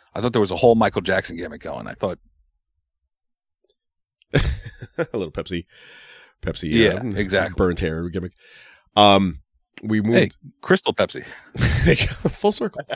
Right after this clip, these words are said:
Speaker 2: Uh, they had the, uh, interview with, uh, Bryan Danielson with Renee Paquette, but which then turned into a, uh, which is still talking about William Regal, uh, in A E W, and I'm st-, I'm waiting for his jump over. I don't know if there was a, uh,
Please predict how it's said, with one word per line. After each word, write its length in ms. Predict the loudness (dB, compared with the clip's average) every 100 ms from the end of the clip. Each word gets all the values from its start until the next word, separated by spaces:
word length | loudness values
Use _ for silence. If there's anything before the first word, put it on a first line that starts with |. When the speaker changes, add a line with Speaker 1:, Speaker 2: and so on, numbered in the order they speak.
| -10 -16 -16 -20 -20 -20 -12 0
Speaker 2:
Uh, 320 | 4 6 6
they 80 | 6
had 160 | 6
the, 240 | 4 4 4
uh, 100 | 4
interview 360 | 2 2 2 4
with, 320 | 2 0 0
uh, 360 | 2 4 2 0
Bryan 340 | 2 2 4
Danielson 420 | 0 0 -2 -2
with 120 | -2
Renee 260 | -4 -4 -4
Paquette, 460 | -4 0 0 0 -2
but 100 | -4
which 240 | -4 -2
then 200 | -2 -2
turned 340 | -2 -2 0
into 580 | -2 -2 -2 0 0 -2 -2
a, 600 | -4 -2 -2 -2 -4 -6 _ _ _ _ _ -6
uh, 120 | -2
which 140 | 0 0
is 100 | 4
still 160 | 4
talking 260 | 6 4 6
about 200 | 4 4
William 240 | 4 4 2
Regal, 280 | 0 -6 _ -4
uh, 320 | -2 0 0
in 140 | 0
A 40 | 2
E 160 | 2
W, 320 | 0 -2 -4 -6
and 240 | -6 -6
I'm 160 | -6 -8
st-, 200 | -6 -2
I'm 140 | 0
waiting 280 | 4 4 2
for 560 | -2 -4 0 0 -2 -6 _ _ _ _ -4
his 260 | 0 0
jump 260 | 2 0 0
over. 280 | -2 -2 -4
I 60 |
don't 100 | -2
know 40 | -4
if 40 |
there 120 | -6 -8
was 160 | -8
a, 300 | -8 -8 -12 _ _
uh, 300 | -8 -4 -4